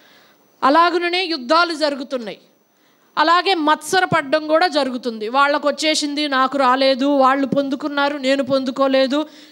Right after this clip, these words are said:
ఇట్లాగా మత్సర పడ్డము, అసూయ పడ్డము, కడుపు మంట రావడం, ఇట్లాంటివన్నీ జరుగుతున్నాయి, పోట్లాటలు జరుగుతున్నాయి, యుద్ధాలు జరుగుతున్నాయి ఇళ్లల్లోనూ, కుటుంబాల్లోనూ. కానీ ఇదంతా ఎక్కడి నుంచి వస్తుందంటే, ఏదో ఆశిస్తున్నారు,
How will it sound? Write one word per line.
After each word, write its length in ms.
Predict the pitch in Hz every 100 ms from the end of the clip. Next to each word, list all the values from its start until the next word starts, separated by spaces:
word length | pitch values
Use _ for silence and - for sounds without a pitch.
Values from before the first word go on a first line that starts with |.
| -
ఇట్లాగా 680 | 330 339 359 381 392 359 311
మత్సర 480 | 311 320 320 - 370
పడ్డము, 540 | 339 320 277 311 330
అసూయ 380 | 311 294 339 339
పడ్డము, 540 | 330 311 262 285 311 311
కడుపు 260 | 302 311 311
మంట 280 | 320 302
రావడం, 480 | 285 285 277 294 302
ఇట్లాంటివన్నీ 880 | 294 294 339 359 339 330 330 359 403
జరుగుతున్నాయి, 680 | 339 349 339 349 339 349 370
పోట్లాటలు 600 | 320 320 320 339 330 330
జరుగుతున్నాయి, 720 | 294 320 320 330 330 370 392 - -
యుద్ధాలు 400 | 330 277 359 370
జరుగుతున్నాయి 680 | 311 320 302 302 302 294 254
ఇళ్లల్లోనూ, 640 | 294 320 320 320 311 330 339
కుటుంబాల్లోనూ. 880 | 320 269 311 302 277 269 254 233 208 - - _ -
కానీ 520 | 392 480 370 349 415 - _ _ _ -
ఇదంతా 580 | 349 370 381 494 480 427
ఎక్కడి 260 | 349 427
నుంచి 240 | 427 403 370
వస్తుందంటే, 560 | 359 359 359 339 339
ఏదో 240 | 339 359 403
ఆశిస్తున్నారు, 1080 | 392 349 370 392 - 370 359 320 269 285